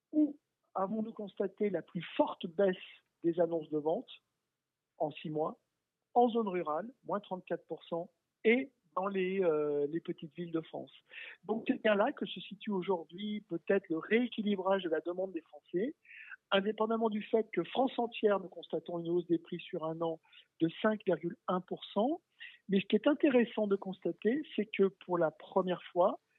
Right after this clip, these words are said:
ce sont les maisons qui augmentent plus que les appartements, cinq virgule deux pour cent pour les maisons. On était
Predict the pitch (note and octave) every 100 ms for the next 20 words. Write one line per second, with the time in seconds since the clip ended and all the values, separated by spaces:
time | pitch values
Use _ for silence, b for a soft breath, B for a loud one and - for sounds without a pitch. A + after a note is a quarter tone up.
0 | _ - F#3 - E3+ D3+ E3 C4+ F#3+ D3+
1 | - _ - D#3+ D#3 D#3+ D3+ - G#3 -
2 | - D#3 D3+ D3 C#3+ D3 F#3 D3+ D3+ -
3 | D#3 - D#3 D#3 C#4 _ b b - -
4 | A3+ G3 F#3+ F#3 F#3 F3+ - D3+ - E3
5 | E3 D#3+ D#3 D3+ E3 C4 _ b b b
6 | - E3+ F3+ F3+ - G3+ G3 E3